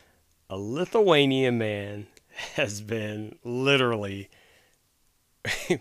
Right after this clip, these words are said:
robbing, uh, Google and Facebook blind for about a hundred million dollars simply by sending them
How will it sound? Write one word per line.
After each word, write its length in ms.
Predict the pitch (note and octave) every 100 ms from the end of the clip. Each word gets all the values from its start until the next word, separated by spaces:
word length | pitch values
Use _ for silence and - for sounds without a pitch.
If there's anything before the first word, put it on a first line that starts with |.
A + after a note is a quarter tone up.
| -
robbing, 720 | - - D3 D3 C3+ C3 A#2+ A#2 _ -
uh, 260 | B2 A2
Google 460 | A#2 A#2 C#3+ B2+ B2
and 160 | A2+ A2
Facebook 640 | - A#2+ A#2+ - A2+ A2+ - -
blind 800 | A2+ A#2 C3+ A2 F#2 F#2 G#2+ - _ _ _ _ _
for 180 | - A#2
about 360 | G2+ G#2 G2+ -
a 140 | A2+
hundred 640 | G#2+ - - E3+ D#3 D#3+ E2+
million 680 | A2+ A#2+ C3 C#3 C#3 B2+ B2+
dollars 760 | A2 G#2 G2+ G#2 G2+ G#2 - - _ _ _ _ _ _
simply 640 | - - C#3+ C3+ B2+ A#2+
by 540 | A2+ G2 G2+ G#2 A2 A2+
sending 540 | - B2 A#2 G#2+ G#2
them 480 | G2 F#2+ F#2+ G2